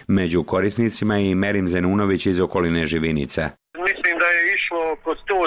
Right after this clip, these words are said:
Speaker 2: trideset, sto trideset pet vreća, tako nešto, kana i oko sto četrdeset vreća petnaestki. Možda malo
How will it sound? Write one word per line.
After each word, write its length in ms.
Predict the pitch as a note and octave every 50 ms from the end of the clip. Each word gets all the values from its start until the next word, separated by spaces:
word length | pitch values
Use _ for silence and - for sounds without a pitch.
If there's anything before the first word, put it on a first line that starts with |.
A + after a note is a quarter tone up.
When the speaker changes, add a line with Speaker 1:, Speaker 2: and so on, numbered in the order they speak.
| D#3+ -
Speaker 2:
trideset, 520 | - E3 F#3+ F#3 F3 D#3 - - D3 C3+ - -
sto 180 | - F3 E3
trideset 260 | - - B2+ - -
pet 220 | - E3+ D3+ C3 - -
vreća, 280 | D3 D3 C3 - A#2+ A2+ - -
tako 260 | C#3+ D3 - - C3
nešto, 300 | C#3 C#3 B2+ - - A#2+ A2+ A2 - - -
kana 340 | D#3 E3 E3+ E3+ D#3+ D3+ D3+ - - _ _ _ _ - C#3
i 40 | C#3+ D3+ D3+ D3+ D3+
oko 140 | D3 - - D3+ -
sto 120 | - F3 E3+ D#3+ -
četrdeset 540 | - - - B2 D3 D#3 - - C#3+ B2+ -
vreća 280 | C#3+ D3 C#3 C3+ B2+ A#2 -
petnaestki. 520 | - A#2 - - G#2 F2+ - - - - - - - _ _ _ - F3 G3
Možda 200 | F#3+ D#3+ E3+ E3+ E3+ F#3+
malo 140 | F#3 F3